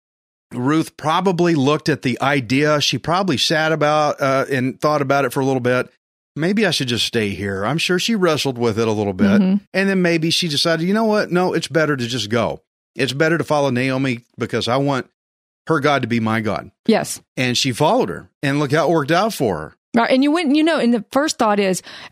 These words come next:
Speaker 2: everybody died. <laughs> You know, her husband died, her father-in-law died, her brother-in-law died. So your first thought is, what did she see that made her wanna follow God? Did she see a peace? I mean,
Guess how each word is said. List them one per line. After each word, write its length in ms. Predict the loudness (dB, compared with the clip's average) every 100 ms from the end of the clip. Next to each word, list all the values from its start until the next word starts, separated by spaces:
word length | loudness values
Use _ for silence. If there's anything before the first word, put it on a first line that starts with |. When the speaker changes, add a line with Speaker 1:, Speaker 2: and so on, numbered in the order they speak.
| -2
Speaker 2:
everybody 400 | 0 2 2 2
died. 460 | 2 2 2 0 -4 _ -6
<laughs> 80 | -6 -6 _ 0
You 80 |
know, 240 | 4 4 0 -2 0
her 100 | 2
husband 400 | 2 2 2 2
died, 380 | 2 2 2
her 100 | 2
father-in-law 580 | 2 2 2 2 2 2
died, 380 | 2 2 2 2
her 80 | 2
brother-in-law 640 | 2 2 2 2 2 2
died. 380 | 2 2 2 0 -4 -6
So 120 | 0
your 140 | 2 2
first 340 | 2 2 0
thought 240 | 0 2
is, 360 | 2 4 2 0 -8 _ _ _ _ -4
what 380 | 2 2 2
did 160 | 0 -2
she 240 | 0 0
see 640 | 2 2 2 2 2 2 -2 _
that 140 | 2 4
made 180 | 2
her 120 | 4 4
wanna 260 | 4 2
follow 360 | 2 2 2 2
God? 420 | 2 2 0 -4 _ _ _ -2
Did 140 | 0
she 120 | 2
see 220 | 2 2 2
a 60 |
peace? 460 | 0 0 2 2 2
I 40 |
mean, 240 | 2 2